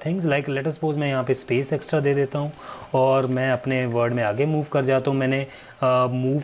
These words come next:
के बाद space दिया और फिर full stop लगाया है, तो मैं जैसे right click करूँगा तो वो कह रहा है कि मूव के साथ full stop होना चाहिए, this is a document mistake।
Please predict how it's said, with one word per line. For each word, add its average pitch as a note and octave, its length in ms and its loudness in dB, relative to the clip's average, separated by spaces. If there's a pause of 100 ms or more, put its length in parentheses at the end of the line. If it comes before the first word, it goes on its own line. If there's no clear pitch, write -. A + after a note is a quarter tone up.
के D3+ 100 2
बाद C3+ 240 2
space C#3+ 420 -2
दिया D#3+ 240 2
और E3+ 80 4
फिर E3 200 -6
full A#2+ 200 0
stop B2+ 260 -2
लगाया C3+ 280 2
है, D3+ 60 2
तो E3 180 0
मैं C#3+ 160 0
जैसे C3 260 0
right D3+ 240 0
click E3 200 -4
करूँगा E3+ 320 -2 (400)
तो D#3+ 60 0
वो D3+ 120 4
कह D3 140 2
रहा D3+ 80 0
है E3 60 -2
कि F3 100 0
मूव D3 460 0
के F#3 80 2
साथ F3 340 0
full C#3 240 -4
stop C3 280 -4
होना B2 180 -4
चाहिए, C3 260 0
this C#3+ 220 -2
is C3+ 80 -2
a C#3+ 140 -2
document A#2+ 420 -2
mistake। - 360 -8